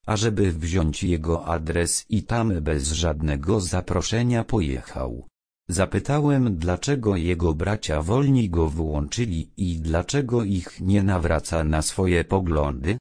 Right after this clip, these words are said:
Odpowiedział, że oni zostali rozsieczeni i podzielili się na cztery grupy. Gdy zaczął mówić,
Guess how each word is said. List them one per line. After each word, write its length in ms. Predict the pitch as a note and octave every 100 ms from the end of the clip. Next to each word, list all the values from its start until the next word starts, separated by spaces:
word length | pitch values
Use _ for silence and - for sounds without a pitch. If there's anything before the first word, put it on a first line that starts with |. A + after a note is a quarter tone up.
| _ _ _ -
Odpowiedział, 960 | G#2+ - - F#2+ C#3 C#3 A2+ F#2 F2
że 260 | E2 E2 G2+
oni 280 | B2 A#2 G2
zostali 640 | E2 F2+ - D#2 D2+ C#2+
rozsieczeni 1120 | D2 F#2 - - F2+ A#2+ A#2 F2+ F2+ F#2 G2 F2+
i 60 |
podzielili 720 | - G2 E2 F2 C3 D3 C#3+
się 220 | B2 - A2
na 160 | G2+
cztery 480 | - - C#3 C3+ G#2+
grupy. 580 | F2 F2+ E2 - D#2 - - _ _ -
Gdy 400 | F#2+ D#2+ A2 G2+
zaczął 480 | F2 F#2+ - F#2 F2
mówić, 760 | F#2 G2 C#2+ B1 A1+ - -